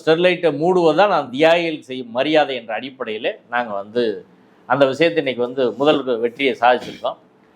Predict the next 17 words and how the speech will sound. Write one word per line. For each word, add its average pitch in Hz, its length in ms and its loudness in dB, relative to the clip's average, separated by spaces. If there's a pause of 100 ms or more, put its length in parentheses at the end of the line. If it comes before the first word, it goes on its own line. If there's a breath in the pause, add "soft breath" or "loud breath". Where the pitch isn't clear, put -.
(160)
ரெண்டாவது, 190 420 4
அதில், 131 600 2
அஹ், 98 200 -10 (100)
சம்பந்தப்பட்ட 165 600 0
குற்றவாளிகளுக்கு 165 680 2
தண்டனை 123 400 -2
அப்படின்ற 123 340 -6
விஷயமும் 160 460 -2
அரசாங்கம் 123 500 -2
செய்யணுன்ற 131 500 -2
கோரிக்கையை 127 400 -2
வந்து 107 160 -14
நாங்க 92 300 -12
வைக்கிறோம். 107 300 -4 (400 loud breath)
எதிர்காலத்துல 151 500 4
அதுக்காக 131 420 2
போராடுவோம். 117 460 0